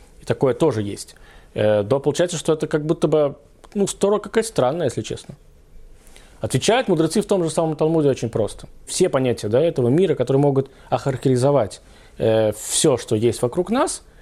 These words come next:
есть в Торе. Но взаимодействие нам, наше с вами между собой, эта Тора как будто бы дала нам с вами на рассмотрение. Это мы с вами, э, уже считаем,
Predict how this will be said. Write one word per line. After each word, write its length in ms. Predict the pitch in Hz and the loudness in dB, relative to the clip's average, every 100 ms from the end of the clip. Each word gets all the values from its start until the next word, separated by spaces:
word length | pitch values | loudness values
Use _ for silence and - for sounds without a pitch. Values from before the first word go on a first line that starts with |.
| - - | -12 0
есть 280 | 175 214 | 0 0
в 80 | - | -2
Торе. 340 | - 151 - - - - - - - - - - | 0 0 0 -10 -20 -20 -20 -20 -20 -20 -4 2
Но 480 | 151 156 120 - - - - | 4 4 0 -4 -16 -20 -18
взаимодействие 920 | - 147 151 156 170 180 - 131 117 | -2 2 4 4 4 2 2 2 2
нам, 520 | 107 123 151 156 139 - | 2 0 2 2 -2 -2
наше 300 | 131 143 - | -2 -2 -2
с 100 | - | 0
вами 180 | 143 123 | 2 2
между 240 | 127 123 | 2 0
собой, 440 | 117 175 220 349 370 - - - - - | 0 0 0 0 -2 -14 -20 -20 -20 -8
эта 240 | - 311 247 | -4 -2 -4
Тора 360 | - 214 180 | 0 0 0
как 160 | - 147 | -2 -2
будто 280 | 170 302 202 | 0 0 2
бы 140 | 156 | 2
дала 260 | 147 170 233 | 2 0 0
нам 180 | 202 170 | -2 -2
с 120 | - | -2
вами 320 | 196 175 170 - - - - | 0 0 -4 -14 -20 -20 -10
на 380 | 139 143 147 147 - - - - - - - - - - | -2 2 2 -2 -10 -20 -20 -20 -20 -20 -20 -20 -20 -6
рассмотрение. 720 | 127 131 143 123 110 101 107 - - - - - | 0 0 2 2 0 0 -4 -18 -20 -20 -20 -6
Это 200 | 311 294 | -2 2
мы 120 | 254 | 2
с 180 | - - | 0 -2
вами, 420 | 160 180 143 117 - - - - | 0 0 0 -2 -4 -18 -18 0
э, 280 | 120 120 | 4 4
уже 300 | 113 113 151 131 | 4 4 2 2
считаем, 580 | - 123 196 202 160 | -4 0 2 4 0